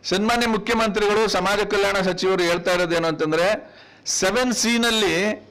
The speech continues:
ಫಸ್ಟ್ ಸೆಂಟೆನ್ಸ್ ಇದನ್ನ ಹೇಳ್ತದೆ, ಇಂತಿಂತ ಸ್ಪೆಸಿಫಿಕ್ ಇಲಾಖೆಗಳಿಗೆ ಈ ಅನುದಾನವನ್ನ ಬಳಸ್ಬೋದು ಅಂತ.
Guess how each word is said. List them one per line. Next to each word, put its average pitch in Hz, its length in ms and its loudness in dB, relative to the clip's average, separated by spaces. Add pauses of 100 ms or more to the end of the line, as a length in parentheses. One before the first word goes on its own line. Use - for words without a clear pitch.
(1900)
ಫಸ್ಟ್ 214 320 0
ಸೆಂಟೆನ್ಸ್ 233 520 -2
ಇದನ್ನ 208 220 -2
ಹೇಳ್ತದೆ, 196 480 0
ಇಂತಿಂತ 196 420 -2
ಸ್ಪೆಸಿಫಿಕ್ 208 880 -4
ಇಲಾಖೆಗಳಿಗೆ 180 1120 -2 (1200)
ಈ 240 160 -2
ಅನುದಾನವನ್ನ 185 600 0
ಬಳಸ್ಬೋದು 147 600 -2
ಅಂತ. 113 160 -6